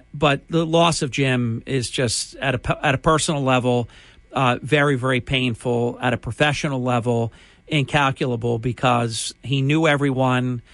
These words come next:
uh, had great rapport, relationships with so many people, was really good. As you know, raising money is what, I don't care what the economy is, raising money is an art.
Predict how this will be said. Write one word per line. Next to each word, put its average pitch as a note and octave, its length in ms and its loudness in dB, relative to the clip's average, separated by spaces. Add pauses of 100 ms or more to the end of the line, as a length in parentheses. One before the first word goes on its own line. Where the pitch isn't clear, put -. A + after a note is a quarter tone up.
(360)
uh, A#2 480 0
had B2+ 300 -2
great C#3+ 480 0 (440)
rapport, C#3 760 0
relationships C3 1120 -2 (320)
with D3+ 160 2
so D3 220 2
many C#3 180 0
people, C3+ 560 0
was C3 280 -2
really C3+ 600 0
good. B2+ 440 0 (280)
As C3+ 220 0
you D#3 80 2
know, C#3 400 0 (380)
raising E3 400 2
money E3 320 2
is C3 120 -2
what, C#3 160 -2
I D3 100 2
don't D3 100 0
care C#3 160 0
what D#3 160 2
the F3+ 80 0
economy D3+ 520 0
is, A#2+ 280 -4 (340)
raising D#3+ 460 2
money E3 500 0
is C#3+ 220 0
an A#2+ 160 -2 (120)
art. B2+ 380 0